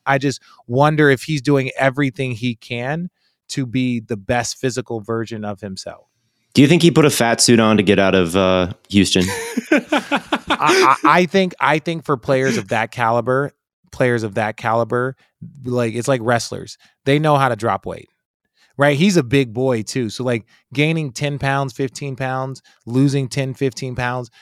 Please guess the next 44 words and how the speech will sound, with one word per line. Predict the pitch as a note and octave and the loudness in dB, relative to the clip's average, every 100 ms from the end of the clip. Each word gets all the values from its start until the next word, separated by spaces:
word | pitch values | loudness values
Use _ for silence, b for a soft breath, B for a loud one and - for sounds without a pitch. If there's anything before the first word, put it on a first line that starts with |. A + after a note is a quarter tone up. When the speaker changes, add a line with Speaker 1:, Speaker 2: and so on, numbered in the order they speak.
| _ | _
Speaker 1:
that | C3 D3 | 0 0
can | D#3 | 0
be | C#3 | -4
done | B2+ A#2+ | -2 -4
in | A2+ | -6
a | G2+ | -8
week. | G#2+ G2 - _ _ _ _ _ | -10 -10 -16 _ _ _ _ _
That | C3+ C#3+ | 0 0
can | C#3+ | -2
be | C#3 | -2
done. | C3+ C3 A#2+ | 0 -2 0
That, | C3 - | 0 0
and | D#3+ | 2
then | E3+ F#3 | 2 4
I'm | F#3+ | 4
not | F#3+ E3 | 4 2
saying | - C#3+ A2 | 0 -2 2
healthily, | C3+ D3+ - D3 D3 C#3+ b b - | 2 4 4 4 4 2 b b 0
I'm | D3 D#3+ | 2 2
not | C#3+ B2 | 0 0
saying, | D3 C#3 C3 | 2 2 2
like, | B2+ A#2 A#2+ | 0 0 0
in | B2 | -2
a | |
proper | G2 C#3 C#3 C3+ | 0 2 2 2
way, | A#2+ B2+ C3 B2+ b b - | 2 4 2 0 b b 0
but | B2+ | 0
if | A2+ | 0
you | E3 | -2
gave, | C#3 D3 C#3 C3 A#2 _ _ | 2 4 4 2 -4 _ _
you | D3 F#3 | 0 4
gave | F3+ D#3+ A#2+ | 4 2 2
most | B2 C#3 C#3 - | 2 4 2 0
athletes | A#2+ B2+ - D3 - | 0 0 0 -2 -4
ten | - C#3 C3+ | -2 -2 2
days, | B2 B2+ C#3+ D#3 - _ _ | 2 4 2 -2 -6 _ _
they | G#2+ C3 C#3+ | 0 4 4
could | C#3 A#2+ | 2 2
lose | C3 B2 A2 G#2 G2 - - | 4 4 2 -2 -6 -12 -6
ten | B2+ A2 | -4 -2
pounds | A2+ G2 D#2+ - | -2 -4 -6 -4
'cause | A#2+ | 0
they'll | A#2+ C#3+ D3 | 4 6 6
just | C#3 A#2+ | 4 2